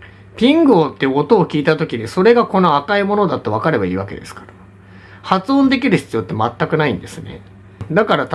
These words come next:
例えば、じゃあ架空の言語で、ジガーっていう音が、ジガーっていう音が、その赤い物体と一致するのであれば、ジガーでもいいわけですよ。ジガーが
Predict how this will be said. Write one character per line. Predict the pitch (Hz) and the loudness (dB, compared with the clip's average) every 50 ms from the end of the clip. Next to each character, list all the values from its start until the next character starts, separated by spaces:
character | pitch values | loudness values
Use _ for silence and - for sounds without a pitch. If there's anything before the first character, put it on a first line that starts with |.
| 160 160 - | -2 0 2
例 | 254 247 220 | 4 4 4
え | 160 | 4
ば、 | 131 131 131 135 123 95 - - - - - - - - - - - - - - | 2 2 2 2 0 -2 -4 -8 -16 -20 -20 -20 -20 -20 -20 -20 -20 -20 -10 -6
じ | 147 | -6
ゃ | 135 | -2
あ | |
架 | - - 151 156 | 0 0 0 0
空 | - 202 202 202 | 0 0 0 2
の | 202 202 196 | 2 2 2
言 | 185 190 190 180 147 | 4 4 2 2 0
語 | 120 107 | -2 0
で、 | 104 120 127 123 110 87 80 | 0 2 2 2 2 0 -2
ジ | 127 120 120 123 | -2 -2 0 2
ガ | 120 117 120 127 123 127 127 127 - - | 4 4 6 6 6 6 4 2 0 -4
ー | - - - - _ | -12 -20 -20 -16 _
っ | |
て | - 143 | -4 -2
い | 143 143 | 0 2
う | 139 135 | 2 0
音 | 143 143 - 147 127 | 2 2 0 0 2
が、 | 120 113 113 104 82 - - - - - | 2 2 2 2 0 -2 -10 -20 -16 -6
ジ | - 156 156 151 139 | -2 0 0 0 2
ガ | 131 131 135 135 135 139 | 2 4 4 4 2 0
ー | 135 | -2
っ | - | -6
て | - 110 | -10 -8
い | 104 | -6
う | 104 | -6
音 | 101 101 - 127 120 | -6 -4 -4 -4 0
が、 | 123 147 151 135 101 80 - - - - - | 2 2 2 2 2 -2 -6 -12 -20 -20 -18
そ | - - 135 120 | -8 -6 -4 -2
の | 107 95 90 120 | 0 0 0 0
赤 | 123 - 127 120 | 0 0 0 0
い | 120 117 | 0 -2
物 | 110 110 107 107 | -4 -8 -10 -10
体 | - - 110 107 113 - | -8 -6 -4 -4 -2 0
と | 165 147 | 0 0
一 | 123 117 - - - 123 | 0 -2 -4 -8 -10 -8
致 | |
す | - - 117 | -6 -4 -4
る | 104 110 104 - - - - - - - - - - | -4 -4 -4 -6 -10 -18 -20 -20 -20 -20 -20 -10 -2
の | 165 165 185 190 | 2 2 4 4
で | 190 190 | 4 2
あ | 185 196 | 2 2
れ | 185 151 | 0 0
ば、 | 127 127 101 92 | -2 -4 -6 -8
ジ | 98 - - 143 135 131 135 | -10 -6 -2 0 0 2 2
ガ | 139 135 131 127 | 2 2 0 0
ー | |
で | 113 98 | -2 -4
も | 95 95 | -8 -8
い | 104 | -8
い | |
わ | 92 87 - | -8 -8 -10
け | - 95 | -12 -14
で | - | -14
す | - - - | -16 -18 -20
よ。 | - - - - - - - - - - - - - - - | -20 -20 -20 -20 -20 -20 -20 -20 -20 -20 -20 -20 -20 -20 -12
ジ | - - 170 175 185 185 170 | -2 2 2 4 4 4 4
ガ | 185 175 180 180 180 175 | 4 4 6 6 4 4
ー | 143 | 2
が | 107 110 117 113 101 95 - | 2 4 4 4 2 0 -4